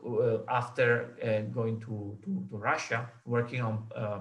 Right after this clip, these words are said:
planning economic pol-, policy agenda. In particular, in the U S A, it was, it was asked, uh, a question like this one. So what would happen if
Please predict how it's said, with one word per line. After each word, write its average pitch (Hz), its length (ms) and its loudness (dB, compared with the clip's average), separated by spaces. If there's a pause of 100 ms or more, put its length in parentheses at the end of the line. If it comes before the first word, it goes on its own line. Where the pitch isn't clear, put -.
planning 113 360 2
economic 110 580 -2
pol-, 110 240 2
policy 117 400 -2
agenda. 110 480 0 (1300)
In 123 240 2
particular, 175 640 6
in 139 140 2
the 135 80 0
U 131 180 0
S 127 160 -2
A, 196 180 4
it 147 80 2
was, 135 400 2 (600)
it 127 160 -2
was 127 280 4
asked, 139 400 4
uh, 131 260 10
a - 60 -4
question 175 340 4
like 139 240 4
this 127 240 2
one. 104 400 2
So 131 320 -4
what 175 320 6
would 214 180 2
happen 151 400 2
if 120 220 2